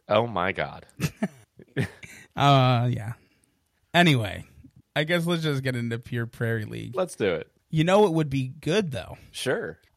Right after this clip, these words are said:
Speaker 2: Uh,
Speaker 1: Anything.
Speaker 2: if I had any of the information up for Pure Prairie
Speaker 1: Ye
Speaker 2: League
Speaker 1: bozo.
Speaker 2: before we started.
Speaker 1: Well,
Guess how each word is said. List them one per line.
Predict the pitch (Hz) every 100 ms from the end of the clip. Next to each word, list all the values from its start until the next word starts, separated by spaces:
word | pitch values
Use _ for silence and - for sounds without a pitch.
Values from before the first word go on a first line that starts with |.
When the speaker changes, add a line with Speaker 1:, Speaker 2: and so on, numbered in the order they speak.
| -
Speaker 2:
Uh, | 127 123 117 -
Speaker 1:
Anything. | -
Speaker 2:
if | 139 135
I | 135
had | 135 131 -
any | 151 151 139
of | 123
the | 123
information | 120 131 120 113 - 113
up | 101 -
for | 117
Pure | - 113
Prairie | - 110 147
Speaker 1:
Ye | 180
Speaker 2:
League | 180 160
Speaker 1:
bozo. | 117 101 90 82 67 65 73 _ _
Speaker 2:
before | - 127 - 127 113
we | 135
started. | - - - 143 113 - _ _ -
Speaker 1:
Well, | 143